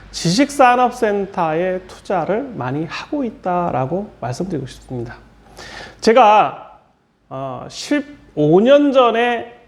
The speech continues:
여기 리더스타워, 가산역에 있는 리더스타워를 투자한 국민은행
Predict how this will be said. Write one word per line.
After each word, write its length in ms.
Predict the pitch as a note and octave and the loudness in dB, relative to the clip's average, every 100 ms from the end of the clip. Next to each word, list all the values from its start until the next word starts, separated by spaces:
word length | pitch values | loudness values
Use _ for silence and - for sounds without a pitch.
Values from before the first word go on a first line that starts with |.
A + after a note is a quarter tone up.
| _ _ _ C3+ | _ _ _ -10
여기 160 | C3 | -8
리더스타워, 880 | C3 E3+ A3+ C4 C4 F#3+ C#3+ D#3 E3+ | -2 2 4 4 2 -2 0 -2 -6
가산역에 960 | - C3+ C3+ F3 A3+ C4 C4 B3 A#3 A3 | -10 -6 -4 -2 -2 0 2 2 2 2
있는 380 | G#3+ A3 G3 | 0 -2 -2
리더스타워를 840 | D3 F#3 A#3+ B3 - - G3+ G3 F#3+ | 0 0 2 0 -2 -2 0 0 -2
투자한 600 | - - D3+ D3+ F#3+ - | -6 -6 -4 -2 -4 -6
국민은행 880 | - F#3 G#3 C4 B3+ G#3+ G3+ G3+ G3 | -4 -2 2 2 2 0 -2 -4 -8